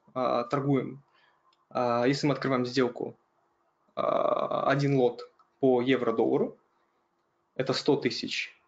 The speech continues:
а, евро, и при этом, если у нас происходит изменение курса, как я уже показал, с один десяти шестьдесят до один десяти шестьдесят один,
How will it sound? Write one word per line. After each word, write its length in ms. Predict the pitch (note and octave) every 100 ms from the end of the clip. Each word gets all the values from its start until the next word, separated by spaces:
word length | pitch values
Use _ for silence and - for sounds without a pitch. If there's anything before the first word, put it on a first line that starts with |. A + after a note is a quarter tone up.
| _ _ - -
а, 260 | A#2+ A2+ A2+
евро, 380 | C#3+ B3+ B3 B3 G#3
и 80 |
при 160 | D3 D#3+
этом, 400 | D#3+ D3 B2 B2+ _
если 260 | D3+ D3 B2+
у 60 |
нас 340 | B2+ A#2 - -
происходит 480 | D3 C3+ - C#3
изменение 560 | B2+ C3+ C#3 C3 A#2 A2+
курса, 480 | A2+ - - A2+ - - _ _ _ _
как 140 | B2+ B2
я 60 |
уже 140 | A2+ A2+
показал, 340 | - A#2 A2
с 100 | A2
один 280 | B2+ C3 B2
десяти 360 | B2 - -
шестьдесят 540 | A#2 A#2+ A2+ - G2 A#2+
до 240 | B2 A#2+
один 260 | A#2+ B2+ A#2+
десяти 280 | A#2 - A#2+
шестьдесят 380 | - A#2 A2+
один, 360 | C3 F3+ D4